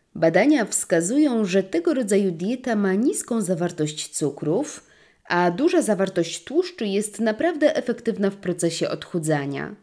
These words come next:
a także w profilaktyce i leczeniu cukrzycy oraz padaczki.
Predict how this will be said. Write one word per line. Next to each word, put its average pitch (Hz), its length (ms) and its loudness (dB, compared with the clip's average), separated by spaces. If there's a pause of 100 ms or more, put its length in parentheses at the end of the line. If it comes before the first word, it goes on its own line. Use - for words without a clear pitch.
(440)
a 254 100 -2
także 285 320 2
w - 80 -14
profilaktyce 185 960 0
i - 180 -4
leczeniu 196 420 2
cukrzycy 190 600 -2
oraz 165 320 -2
padaczki. 156 840 -6